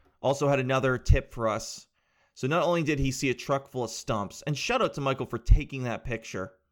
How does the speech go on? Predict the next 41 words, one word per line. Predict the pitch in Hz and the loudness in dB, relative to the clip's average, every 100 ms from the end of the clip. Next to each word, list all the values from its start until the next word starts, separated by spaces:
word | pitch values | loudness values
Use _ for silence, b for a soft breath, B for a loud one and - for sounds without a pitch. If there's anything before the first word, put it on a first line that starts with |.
| _ _ _ _ _ _ _ | _ _ _ _ _ _ _
because | 127 147 151 | -6 -4 -4
that's | 175 | -2
not | 220 208 | 0 0
an | 170 | -2
easy | 170 170 156 | -2 -2 0
one | 151 143 | -2 -2
to | |
get. | 117 123 - | 0 -2 -2
That | 147 | -2
was | 180 | -2
while | 123 135 151 | 0 0 0
you're | 143 | 0
on | 135 | 0
the | 117 | 0
road. | 113 101 - | -2 -2 -2
So | 135 | 0
I | |
really | 139 143 | 2 2
appreciate | 135 - 135 - 120 160 | 0 -2 -4 -2 -2 -2
that. | 104 92 | -4 -4
That, | 107 | -6
that's | 131 - | -8 -6
the | |
first | 131 156 151 | -4 -4 -4
thing | 147 | -8
that | |
came | 123 143 | -4 -4
to | 127 | -2
your | 123 | -2
mind. | 123 123 123 B - | -2 -2 -6 B -8
You | 123 | -8
snapped | - 156 165 | -4 -4 -2
a | 139 | -6
hot | 139 139 - - | -2 -4 -4 -10
pic. | 123 104 - _ _ _ _ _ _ | -8 -8 -8 _ _ _ _ _ _
I'll | 147 | -4
be | 160 | -2
posting | - 123 - 123 | 0 -2 -2 -4
that | 110 | -4
for | - | -4
sure. | 107 - 107 95 | -8 -2 -2 -2